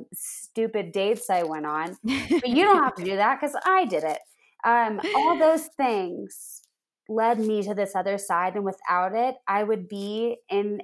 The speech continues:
Speaker 1: a same situation, different cast kind of relationship. I'm sure of it. I
Speaker 2: Absolutely.
Speaker 1: never, ever would have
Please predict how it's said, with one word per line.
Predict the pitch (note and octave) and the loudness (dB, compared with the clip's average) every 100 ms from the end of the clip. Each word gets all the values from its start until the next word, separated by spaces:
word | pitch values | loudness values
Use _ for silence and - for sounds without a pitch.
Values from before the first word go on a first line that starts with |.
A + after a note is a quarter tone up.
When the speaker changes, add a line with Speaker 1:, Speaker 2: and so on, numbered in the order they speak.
| - | -4
Speaker 1:
a | F#3+ F#3 F#3 F3+ F#3+ F#3+ G3 | -4 -2 -2 -4 -4 -8 -10
same | - A3 A3 | -10 -4 -4
situation, | A#3 C4+ C4 G#3 G#3 G3 | -4 -6 -4 -2 -4 -6
different | F3+ F3 D3+ | -8 -8 -10
cast | - - - - - _ _ _ _ - | -4 -6 -6 -16 -18 _ _ _ _ -6
kind | G3+ | -2
of | G3+ | -2
relationship. | G3 G3 F#3+ D#3+ F3 | -2 -4 -6 -10 -6
I'm | F#3 | -6
sure | F#3 A3 F#3+ | -4 -4 -2
of | - | -4
it. | F#3+ _ _ _ _ _ - | -8 _ _ _ _ _ -6
I | G#3 | -2
Speaker 2:
Absolutely. | G#3 G#3 F3+ | 0 -2 -2
Speaker 1:
never, | A3 G#3 A3 A3+ - | -2 0 -2 -2 0
ever | A#3+ G#3 G3 | 2 2 0
would | F#3+ G3 | 0 -2
have | F#3+ F3 | -2 -4